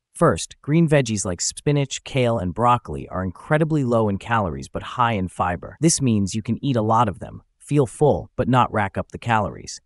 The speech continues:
Fiber also helps your body digest food more slowly, keeping you satisfied longer and reducing the urge to snack on unhealthy foods. Green vegetables are also packed with essential nutrients like vitamins,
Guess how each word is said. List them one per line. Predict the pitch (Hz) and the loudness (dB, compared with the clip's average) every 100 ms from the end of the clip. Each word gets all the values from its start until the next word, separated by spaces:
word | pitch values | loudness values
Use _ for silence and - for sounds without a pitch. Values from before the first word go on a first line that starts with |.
| _ _ _ _ | _ _ _ _
Fiber | - 147 160 180 - | 0 2 4 2 2
also | 127 151 151 | 2 2 2
helps | 110 117 - | 0 0 -2
your | 117 | -4
body | 104 101 101 | 0 0 0
digest | 98 95 92 110 - | -2 -2 -2 -2 -4
food | - 117 98 | -6 -4 -2
more | 95 | -4
slowly, | - - 127 98 - - _ _ _ | -4 -2 0 0 -6 -16 _ _ _
keeping | 165 147 131 | -4 -2 -2
you | |
satisfied | 113 - 123 135 - 127 107 | 0 0 0 0 -2 -2 0
longer | 101 104 92 - 101 _ _ | 0 0 -2 -8 -18 _ _
and | 110 | -4
reducing | 107 104 139 - 131 | -2 0 -2 0 -2
the | 107 - | -2 -2
urge | 107 87 - | -4 -4 -8
to | - | -8
snack | 101 - 123 95 - | -6 -4 -2 -4 -8
on | 95 | -8
unhealthy | 92 92 90 87 87 | -6 -6 -6 -8 -10
foods. | - 101 - - - - _ _ _ _ _ _ _ _ _ _ _ _ | -10 -8 -8 -12 -18 -20 _ _ _ _ _ _ _ _ _ _ _ _
Green | - 156 202 | -2 4 6
vegetables | 151 131 - - - - - | 6 2 0 -10 -10 -12 -6
are | 110 | -6
also | - 135 143 139 | 0 0 2 -2
packed | - 120 110 - | -2 -4 -4 -6
with | 98 | -10
essential | 95 - 127 120 120 | -6 -2 -2 -2 -2
nutrients | 104 101 90 71 65 90 | -2 -2 -8 -8 -8 -8
like | 87 | -8
vitamins, | 107 110 120 120 120 120 - | -2 0 2 0 0 -2 -4